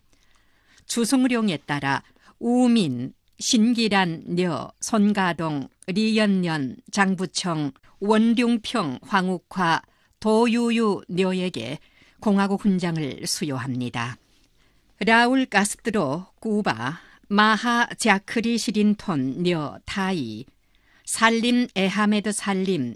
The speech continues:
탄자니아, 가린나 베니아미노브나 구리코브 녀 로시아, 장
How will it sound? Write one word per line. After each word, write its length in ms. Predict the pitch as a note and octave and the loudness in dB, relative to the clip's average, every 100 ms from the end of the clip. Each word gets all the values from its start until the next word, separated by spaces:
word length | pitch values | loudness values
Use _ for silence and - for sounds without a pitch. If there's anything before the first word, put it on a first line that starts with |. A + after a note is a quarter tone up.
| - | -10
탄자니아, 800 | - G#3+ G3+ F3+ D3 A#2+ A#2 B2+ _ _ _ _ _ - | -4 -2 0 -2 -2 -4 -6 -8 _ _ _ _ _ -2
가린나 680 | G#3 G#3 A#3+ A#3+ A#3 A#3 - _ - | 4 4 4 4 4 2 0 _ 0
베니아미노브나 1080 | G3+ G#3+ A3 G#3+ G#3+ G3+ G3 F#3+ F#3+ F3+ - _ - | 2 4 4 2 2 2 0 0 0 -2 -4 _ -12
구리코브 920 | - G#3+ A3 - G#3+ G3+ F#3+ E3+ A2 - | -2 0 -2 -4 -2 -2 -2 -4 -6 -6
녀 420 | F#3 F#3+ D#3+ - E3+ | 0 0 0 -4 -4
로시아, 720 | F3+ G3+ - G#3 G3 A#2 A2 C3+ _ _ _ _ _ _ - | 0 0 0 -4 -4 -4 -6 -12 _ _ _ _ _ _ -2
장 520 | G#3 G#3+ A#3 A#3 | 4 4 4 0